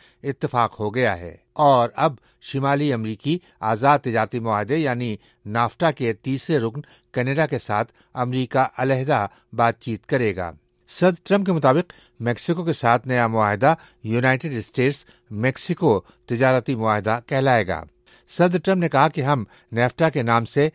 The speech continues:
نجات حاصل کرنا چاہتے ہیں، جس نے کئی برسوں سے امریکہ کے مفادات کو نقصان پہنچایا ہے۔ انہوں نے وائٹ ہاؤس میں نامہ نگاروں سے بات کرتے ہوئے کہا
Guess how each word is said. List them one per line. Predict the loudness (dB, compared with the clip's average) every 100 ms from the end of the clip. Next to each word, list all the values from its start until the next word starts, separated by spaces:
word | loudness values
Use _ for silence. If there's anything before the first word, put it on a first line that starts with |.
| _ _
نجات | -6 0 2 2 0 -6
حاصل | -6 -8
کرنا | -6 -6 -4
چاہتے | -2 -2 -4 -8
ہیں، | -12 -20 _ _ _
جس | -2 0 0
نے | -2
کئی | 0 0 2
برسوں | 2 -2 -2
سے | -2 -2 -2 -6 _
امریکہ | -4 -2 0 2
کے | 2 0
مفادات | -2 0 2 2 0
کو | -2 -2 -6 _
نقصان | -12 -10 -2 -2 -2
پہنچایا | -4 -6 0 0 0
ہے۔ | -4 -14 -20 _ _
انہوں | -6 -2
نے | 2
وائٹ | 4 2 2
ہاؤس | 0 0 -2
میں | -2
نامہ | 0 0 -2
نگاروں | 0 0 0
سے | -2
بات | -2 0
کرتے | -2 -2
ہوئے | -4
کہا | -2 0 0